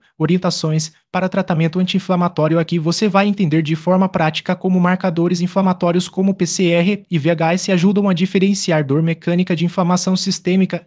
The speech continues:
e a guiar o seu tratamento anti-inflamatório. Descubra quando iniciar anti-inflamatório,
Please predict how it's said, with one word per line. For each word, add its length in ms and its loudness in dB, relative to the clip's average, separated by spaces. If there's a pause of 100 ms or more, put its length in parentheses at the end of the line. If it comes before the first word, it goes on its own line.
e 80 0
a 60 2
guiar 280 0
o 60 -2
seu 180 -4
tratamento 600 0
anti-inflamatório. 920 -2 (360)
Descubra 440 -2
quando 200 0
iniciar 460 0
anti-inflamatório, 960 0